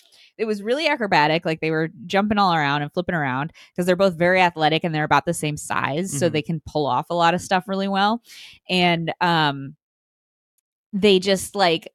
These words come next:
Speaker 1: uh, she kept, like, Mafiosa would do this all the time as
Speaker 2: <laughs>
Speaker 1: part of her move
Speaker 2: She knows how to
Speaker 1: to,
Speaker 2: get over.
Speaker 1: to people. And then, like, at certain points, like, Harley starts, like, making fun of her. And then, and then Harley also has all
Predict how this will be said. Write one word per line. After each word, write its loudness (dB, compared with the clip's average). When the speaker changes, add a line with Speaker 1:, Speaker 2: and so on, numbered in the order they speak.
Speaker 1:
uh, -18
she -4
kept, -2
like, 0
Mafiosa 0
would -4
do -2
this -4
all -2
the -10
time -4
as -8
Speaker 2:
<laughs> -
Speaker 1:
part -2
of -4
her -10
move -2
Speaker 2:
She -16
knows -6
how -8
to -8
Speaker 1:
to, -2
Speaker 2:
get 0
over. 2
Speaker 1:
to -4
people. 0
And 0
then, 2
like, 2
at -2
certain -2
points, -8
like, 0
Harley 2
starts, -2
like, -4
making -8
fun -2
of -2
her. 0
And 0
then, -4
and -2
then -2
Harley 0
also -2
has -6
all 0